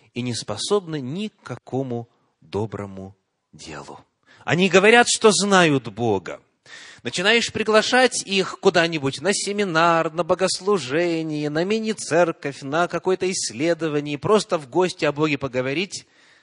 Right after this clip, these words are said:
Что звучит в ответ? "Я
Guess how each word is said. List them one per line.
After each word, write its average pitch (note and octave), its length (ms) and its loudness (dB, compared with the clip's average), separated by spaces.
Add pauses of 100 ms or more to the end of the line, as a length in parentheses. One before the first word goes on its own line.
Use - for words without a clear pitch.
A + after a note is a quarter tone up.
Что - 200 -8
звучит C3 340 -8
в A2+ 40 -4
ответ? C3 480 -6 (3250)
"Я C#3+ 640 2